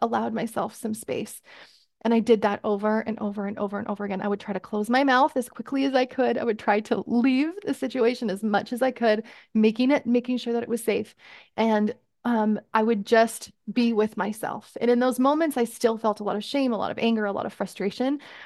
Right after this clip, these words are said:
but I didn't take it out on him. I just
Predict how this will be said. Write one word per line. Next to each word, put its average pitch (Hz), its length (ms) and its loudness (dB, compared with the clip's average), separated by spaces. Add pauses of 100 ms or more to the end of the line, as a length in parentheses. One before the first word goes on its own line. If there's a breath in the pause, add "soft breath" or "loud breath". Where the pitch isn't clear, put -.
(140)
but 220 120 2
I 226 100 4
didn't 226 640 4 (140)
take 220 180 -8
it 208 140 0
out 190 300 -2
on 208 140 0
him. 220 320 -2
I 214 100 -2
just 202 460 -2